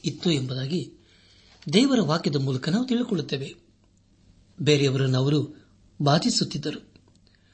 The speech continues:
ಹಾಗೆ ಮಾಡಿ ಹೆಚ್ಚಾದ ಆಸ್ತಿಯನ್ನು ಅವರು ಮಾಡುತ್ತಾ ಅವರಲ್ಲಿ ದುರಾಶೆಯು ದಿನೇ ದಿನೇ ಹೆಚ್ಚಾಯಿತು. ಆದರೆ ಪ್ರಿಯರೇ, ದೇವರು ಅಂಥವರಿಗೆ ನ್ಯಾಯ ತೀರಿಸಲಿದ್ದಾನೆ. ಯೆಶಾಯನ ಕಾಲದಲ್ಲಿ ಹೆಚ್ಚಿನವರು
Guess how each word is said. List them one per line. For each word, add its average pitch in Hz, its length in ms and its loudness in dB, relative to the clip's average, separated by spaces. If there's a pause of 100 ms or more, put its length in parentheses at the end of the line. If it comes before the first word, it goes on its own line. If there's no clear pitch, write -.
(480)
ಹಾಗೆ 294 240 6
ಮಾಡಿ 247 280 6
ಹೆಚ್ಚಾದ 175 500 2
ಆಸ್ತಿಯನ್ನು 160 600 -2
ಅವರು 131 560 -4
ಮಾಡುತ್ತಾ 139 640 -8 (920)
ಅವರಲ್ಲಿ 147 420 -2
ದುರಾಶೆಯು 143 640 2
ದಿನೇ 139 360 2
ದಿನೇ 127 200 -4
ಹೆಚ್ಚಾಯಿತು. 147 640 -8 (1120)
ಆದರೆ 294 300 6
ಪ್ರಿಯರೇ, 175 580 6 (200)
ದೇವರು 143 640 0 (520)
ಅಂಥವರಿಗೆ 135 800 2 (520)
ನ್ಯಾಯ 143 280 6
ತೀರಿಸಲಿದ್ದಾನೆ. 143 760 0 (1120)
ಯೆಶಾಯನ 131 400 2
ಕಾಲದಲ್ಲಿ 135 500 0
ಹೆಚ್ಚಿನವರು 139 840 -2